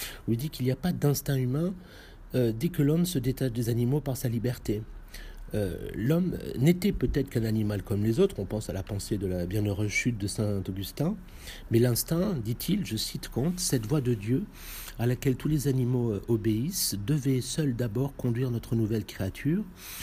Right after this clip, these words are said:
Il lui permettait certaines choses, lui en interdisait d'autres. Le sens de l'odorat pouvait y suffire par sa parenté avec l'organe du goût,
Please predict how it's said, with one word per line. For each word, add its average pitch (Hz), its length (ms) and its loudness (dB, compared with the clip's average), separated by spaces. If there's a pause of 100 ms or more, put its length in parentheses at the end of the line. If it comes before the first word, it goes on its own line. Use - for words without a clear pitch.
(240)
Il 131 80 4
lui 139 80 4
permettait 139 460 0
certaines 120 420 0
choses, 156 340 0
lui 117 100 -4
en 113 120 2
interdisait 113 500 0
d'autres. 104 400 -4 (200)
Le 110 80 2
sens 127 260 2
de 113 80 -2
l'odorat 110 420 0
pouvait 113 300 0
y 110 80 0
suffire - 400 -4
par - 160 -6
sa 110 140 -2
parenté 113 420 -4
avec 101 240 -2
l'organe 101 360 -2
du 98 120 -4
goût, 98 180 -4